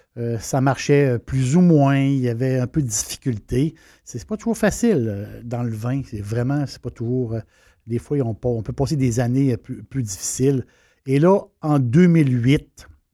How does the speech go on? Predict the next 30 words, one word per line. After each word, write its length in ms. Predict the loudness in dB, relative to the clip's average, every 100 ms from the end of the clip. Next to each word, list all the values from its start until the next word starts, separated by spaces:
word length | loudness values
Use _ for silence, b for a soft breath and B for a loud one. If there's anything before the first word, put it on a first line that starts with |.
| _ _ _ _ _ _ _
cette 240 | -6 -4
famille-là 440 | 0 4 4 6 6
a 20 |
décidé 480 | 4 0 -2 0 2
de 100 | 2
vendre 540 | 2 2 2 0 -4 b b b b b -14
euh, 120 | -8
le 140 | -2 0
vignoble 600 | 0 0 4 4 2 -2
Le 300 | -2 2 2
Monde. 800 | 2 -2 -2 -6 -8 -8 -6 -8 -10 _ _ _ _ -4
Et 240 | 0 0
la 140 | -2
propriété 680 | 2 2 4 2 2 2 2
qui 120 | 2 0
avait, 640 | 2 2 4 4 2 0
qui 200 | -4 -2
a 260 | 0 0 0
vingt 320 | 2 2 2 -2
hectares, 800 | -8 -8 _ -2 0 -4 -10 -16 _ _ _ _ -12
euh, 220 | -12 -6
demandait, 760 | 2 4 4 2 2 2 2
euh, 140 | -2 -8
beaucoup 400 | -8 -4 -4 -6
d'investissement. 920 | -4 -4 -4 -8 -8 -8 -6 -6 -8 -10
Ceux 260 | -8 -6
qui 220 | -6 -6 -6
allaient 140 | -4
acheter 340 | -6 -8 -12
ça 180 | -10 -10